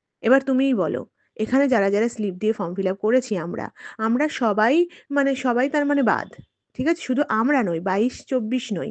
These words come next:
ঠিক আছে? একুশ তেইশও বাদ, সেই হিসেব করলে। একুশ তেইশের প্রচুর ক্যান্ডিডেট আছে যারা স্লিপ দিয়ে ফর্ম ফিল আপ করেছে। আমার কাছে আম-, আমি জানি,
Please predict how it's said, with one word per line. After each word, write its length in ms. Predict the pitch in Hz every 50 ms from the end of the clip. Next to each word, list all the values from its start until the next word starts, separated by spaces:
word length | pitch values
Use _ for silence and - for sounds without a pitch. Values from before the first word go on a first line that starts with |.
| - -
ঠিক 140 | - 240
আছে? 260 | 294 330 330 - 247 - - - _ - - - - _ -
একুশ 340 | - 220 220 - 262 277 269 -
তেইশও 420 | - 262 247 247 285 285 - 359 277
বাদ, 240 | 196 - - - - _ - - - -
সেই 220 | - - 233 226 220
হিসেব 220 | 208 208 - 180 175
করলে। 320 | - - - - - - - 175 - _ _ _ _ _
একুশ 240 | - 214 - 277 269 262
তেইশের 320 | 262 254 254 240 - 349 349 _
প্রচুর 420 | - 269 269 262 - - 311 339 320
ক্যান্ডিডেট 420 | - 226 196 190 190 185 180 185 190
আছে 180 | 190 - 294 302
যারা 280 | 240 240 202 196 220 311 349 - - - - -
স্লিপ 240 | - - 302 311 294
দিয়ে 160 | 240 262 254
ফর্ম 220 | 233 208 175 175 185
ফিল 140 | 180 - 196
আপ 80 | 175 175
করেছে। 220 | - 208 262 - 339
আমার 260 | 294 254 233 262 262
কাছে 240 | 262 262 254 240 - 330
আম-, 280 | - 226 226 220 - -
আমি 240 | 226 226 226 247 302
জানি, 320 | 254 247 214 175 160 -